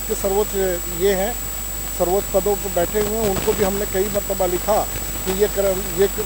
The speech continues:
कंपनियां जो हैं और ये, ये लेबर कमिश्नर वगैरह ये चाहते हैं, ईएसआईसी और पीएफ़ वाले भी ये चाहते हैं कि संस्थानों में श्रम कानून न लगे।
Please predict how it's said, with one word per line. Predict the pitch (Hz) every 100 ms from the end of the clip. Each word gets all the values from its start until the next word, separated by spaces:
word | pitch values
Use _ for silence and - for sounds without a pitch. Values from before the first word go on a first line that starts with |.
| -
कंपनियां | 185 185 190 196 214
जो | 202
हैं | 175 202
और | 208 185
ये, | 185 185 165 160 156 156
ये | 175 151 - - 151
लेबर | 180 208 208
कमिश्नर | 190 185 220 220
वगैरह | 208 196 214 214
ये | 185
चाहते | 175 160 240
हैं, | 190 147 - - - 170
ईएसआईसी | 196 190 190 220 233 202 214 233
और | 233 190
पीएफ़ | - 196 220 196
वाले | 175 196
भी | 190 190
ये | 185
चाहते | 170 151 - 170
हैं | 196 294 - - - -
कि | 233 226 - - 202 -
संस्थानों | 180 185 - 196 226
में | 240 247 240 - 180 165 170 - - - -
श्रम | 202 233 -
कानून | 202 214 214
न | 190
लगे। | 175 143